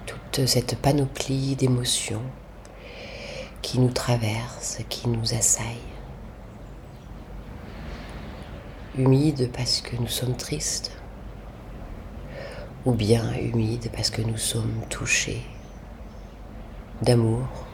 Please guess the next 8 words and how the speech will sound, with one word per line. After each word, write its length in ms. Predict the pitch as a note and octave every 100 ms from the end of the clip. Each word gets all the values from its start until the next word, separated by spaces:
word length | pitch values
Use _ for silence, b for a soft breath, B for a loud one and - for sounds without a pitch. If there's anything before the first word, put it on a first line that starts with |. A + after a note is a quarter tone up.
| - - - - - - - - - - - - - -
de 60 | - -
gratitude, 840 | A#2+ - B2+ - A#2+ A#2+ B2 C3 G#2+ - - - - - - - - - - - - - - B B B B B -
de 60 | -
reconnaissance 1300 | B2+ - - A2 G#2 - A2+ A2 A#2+ - - - - - - - - - - - - - - - - - - - - - - - - - - - - - - - - - - - - - - - - - D3+
et 160 | D3
autres 360 | D3+ D#3 - C3 B2 A#2
sentiments 800 | A#2 A#2 A#2+ - A#2+ A2+ A2 A#2+ A#2+ - - - - - - - B B B B -
doux 380 | B2 A2+ C3+